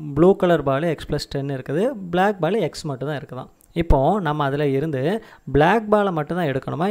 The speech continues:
எடுத்து முடிச்சதுக்கு பிறகு five by eighteen-ங்கிற ப்ராபபிலிட்டி இருக்கணுமா? So, நம்ம எடுக்க போற பிளாக் பால் எக்ஸ்ன்னு சொல்லிட்டாங்க.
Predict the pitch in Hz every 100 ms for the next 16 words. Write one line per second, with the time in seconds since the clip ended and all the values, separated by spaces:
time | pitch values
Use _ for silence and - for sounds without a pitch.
0 | 165 185 220 208 165 170 190 175 160 -
1 | 135 131 135 202 294 - _ _ 190 226
2 | 247 208 170 165 151 165 196 143 139 135
3 | 123 156 127 - 127 131 - _ _ -
4 | 208 190 170 165 226 233 214 202 165 147
5 | 165 160 170 175 131 - 175 156 131 127
6 | 127 123